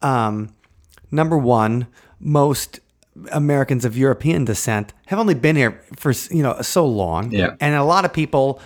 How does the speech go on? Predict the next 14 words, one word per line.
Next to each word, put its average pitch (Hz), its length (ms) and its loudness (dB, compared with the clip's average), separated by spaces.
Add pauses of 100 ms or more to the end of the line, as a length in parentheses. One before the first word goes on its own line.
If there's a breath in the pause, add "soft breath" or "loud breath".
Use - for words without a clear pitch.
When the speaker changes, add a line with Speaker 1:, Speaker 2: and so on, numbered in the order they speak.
(120)
Speaker 1:
you've 156 160 2
only 160 160 2
maybe 151 280 2
been 139 240 0
in 131 40 0
the 120 60 0
city 160 360 0
for 127 140 -6
Speaker 2:
Yeah. 104 200 0
Speaker 1:
fifty 117 160 -6
years. 107 500 -6 (440)
You 147 160 0
know, 120 280 2
and 120 200 -4